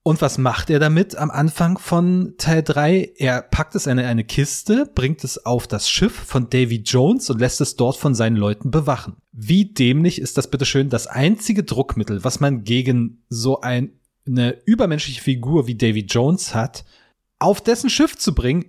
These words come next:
in seine Reichweite, sodass der nur einmal untertauchen müsste mit seinem Schiff, um all die Soldaten wegzuschwemmen und er sich von diesem Joch befreien könnte. Punkt Nummer zwei, Entscheidung Nummer zwei ist ganz, ganz am Ende,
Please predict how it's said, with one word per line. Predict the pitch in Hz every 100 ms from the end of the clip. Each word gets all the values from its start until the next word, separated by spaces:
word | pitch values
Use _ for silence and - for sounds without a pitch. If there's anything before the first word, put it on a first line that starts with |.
| -
in | 247 240
seine | 220 233 220
Reichweite, | 233 - 123 127 139
sodass | 143 156 -
der | 175
nur | 180 165
einmal | 185 190 190
untertauchen | 208 208 160 127 117 123
müsste | 131 - 120
mit | 107
seinem | 107 107
Schiff, | - 170 180
um | 139
all | 139 156 170
die | 143 147 139 135 -
Soldaten | 131 135 147 165 120
wegzuschwemmen | 151 - 127 - 117 135
und | 127 - - _ _ _
er | 135 131
sich | 127 147 -
von | - 139
diesem | 135 135
Joch | 135 131
befreien | - - 147 98
könnte. | - 95 - 90 _ - - - - _ _ _ -
Punkt | 202 226
Nummer | 220 147
zwei, | - 139 190 262
Entscheidung | 147 156 156 160
Nummer | 135 127
zwei | - 156 190
ist | 151 -
ganz, | 170 185 -
ganz | 151 160 - -
am | 117 110
Ende, | 120 123 160 247 -